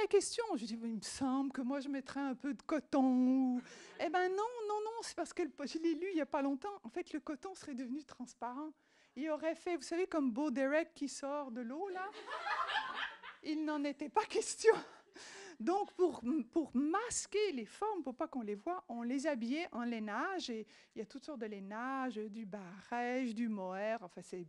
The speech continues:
plus ça pique et mieux c'est. C'est affreux. Et,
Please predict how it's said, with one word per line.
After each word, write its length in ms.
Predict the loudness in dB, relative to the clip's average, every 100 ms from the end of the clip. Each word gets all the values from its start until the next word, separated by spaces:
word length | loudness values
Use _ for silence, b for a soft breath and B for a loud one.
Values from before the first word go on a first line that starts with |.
| -12 -10
plus 160 | -8
ça 180 | -2 -4
pique 320 | -2 -6 -4
et 80 | -4
mieux 220 | -2 -4
c'est. 320 | -6 -8 -8 -10 B B B -18
C'est 260 | -4 0 2
affreux. 640 | 2 0 -4 -2 2 4 2 B B B B 6
Et, 320 | 10 10